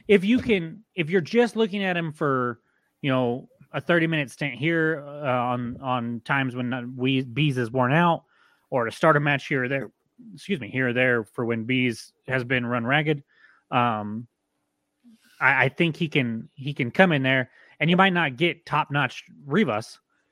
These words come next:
And I can't believe that I'm, I, me, am the one arguing pro Rivas here, uh, 'cause he has been severely overrated to me, um, since we signed him.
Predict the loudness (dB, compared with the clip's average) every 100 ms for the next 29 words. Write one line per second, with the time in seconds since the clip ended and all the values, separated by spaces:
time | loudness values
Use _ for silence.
0 | _ _ 0 2 2 4 4 4 2 2
1 | 4 4 4 -2 -2 2 4 2 0 -6
2 | -2 2 2 0 -4 -4 -4 -4 -4 -2
3 | -2 -2 -6 -4 -2 0 0 -2 -4 -8
4 | -10 -12 -16 _ _ _ -6 -4 -4 -6
5 | -10 -8 -8 -2 -4 -2 -2 -2 -4 -10
6 | -14 _ _ -6 0 0 0 -2 -2 -4
7 | -4 -6 -8 -8 -6 -10 _ _ _ _
8 | -6 -4 -4 -8 -12 -18 _ _ _ -6
9 | -4 -4 -4 0 0 -2 -6